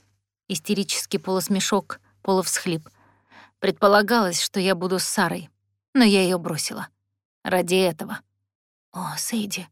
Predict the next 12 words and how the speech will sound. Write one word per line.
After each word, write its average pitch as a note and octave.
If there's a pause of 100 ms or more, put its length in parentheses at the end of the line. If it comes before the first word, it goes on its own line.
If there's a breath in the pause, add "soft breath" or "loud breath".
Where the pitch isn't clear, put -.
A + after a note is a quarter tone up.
(580)
Я G3
даже F#3+
не G3+
замечаю, G#3
что G3+
опустилась G3+
на G3+
землю, G3+
пока F#3+
моя F#3+
свободная F#3
рука A3